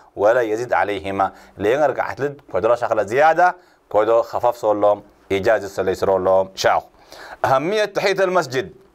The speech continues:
لأن النبي صلى الله عليه وسلم قطع خطبته وأمر بهما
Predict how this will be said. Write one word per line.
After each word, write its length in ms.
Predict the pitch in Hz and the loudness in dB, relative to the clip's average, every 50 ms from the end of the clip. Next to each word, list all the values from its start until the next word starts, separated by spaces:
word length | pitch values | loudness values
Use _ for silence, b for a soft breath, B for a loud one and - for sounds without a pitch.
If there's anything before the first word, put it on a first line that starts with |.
| _ _ _ _ _ _ _ _ - - - - - - B B B B B B B B | _ _ _ _ _ _ _ _ -20 -20 -20 -20 -20 -14 B B B B B B B B
لأن 280 | 123 147 165 214 233 233 | 0 2 2 2 4 2
النبي 400 | 240 233 226 220 208 220 220 208 | 2 4 4 2 2 2 0 0
صلى 240 | 175 202 190 185 185 | 2 2 2 2 2
الله 360 | 175 180 185 180 165 170 160 | 4 6 6 6 6 6 6
عليه 300 | 156 160 165 156 151 151 | 4 4 2 0 0 2
وسلم 680 | 147 143 143 - 139 131 131 127 123 123 120 120 - - _ _ _ - - | 0 2 2 0 0 2 2 2 2 2 0 0 -2 -6 _ _ _ 0 2
قطع 380 | 160 170 165 - 135 143 139 | 2 2 2 2 2 2 2
خطبته 680 | 131 139 - - - 117 123 135 131 - 120 107 101 | 2 0 -2 -2 -2 0 0 0 2 4 2 2 2
وأمر 680 | 113 107 101 98 101 110 - 160 160 156 143 135 127 127 | 2 2 2 2 2 2 2 2 2 4 4 4 4 4
بهما 680 | 120 135 135 123 113 123 120 120 113 104 95 87 76 | 4 2 -2 -4 -4 -4 -2 0 2 2 2 2 0